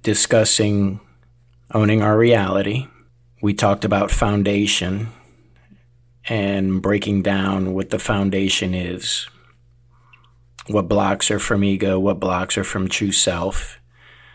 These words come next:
how to fortify, identifying them, seeing them for what they are, and how they manifest from thought and our own patterns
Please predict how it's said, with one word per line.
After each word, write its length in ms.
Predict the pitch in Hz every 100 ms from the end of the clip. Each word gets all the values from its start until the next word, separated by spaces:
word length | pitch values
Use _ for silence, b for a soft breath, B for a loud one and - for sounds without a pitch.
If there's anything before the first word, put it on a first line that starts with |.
| b -
how 100 | 104
to 80 | 104
fortify, 960 | - 107 101 101 117 104 107 104 104 107 - _ _ b b b b b b b b b b - -
identifying 800 | 95 104 101 - 104 98 98 98
them, 460 | 98 98 98 101 B B B B _ _ _ -
seeing 360 | - 110 101
them 160 | 98 98
for 160 | - 104
what 220 | 101 -
they 140 | 92
are, 480 | 95 95 92 92 101 B B _ _ b b b b b -
and 120 | 101
how 120 | 104
they 160 | 101 101
manifest 960 | 101 95 90 - 98 95 - - - - _ _ _ -
from 360 | - - 95 98
thought 520 | 113 107 101 98 - _ _ _ _ _ - -
and 160 | 117 107
our 160 | 101 104
own 200 | 104 101
patterns 840 | 110 101 101 95 95 95 -